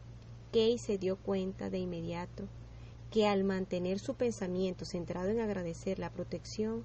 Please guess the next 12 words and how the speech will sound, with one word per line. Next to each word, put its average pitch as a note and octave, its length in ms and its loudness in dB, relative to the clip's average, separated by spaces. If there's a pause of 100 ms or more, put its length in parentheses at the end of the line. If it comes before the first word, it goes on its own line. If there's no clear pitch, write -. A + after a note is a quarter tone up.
(420)
se - 200 0
había G3 240 6
conectado A3 640 0
con G#3 200 0
la F3+ 100 -2
única G#3 380 0
fuerza G#3+ 460 -2
que F3 140 -4
podría E3+ 500 -2
protegerlos. E3+ 840 -6 (560)
El G3 140 4
agradecimiento F#3 1040 0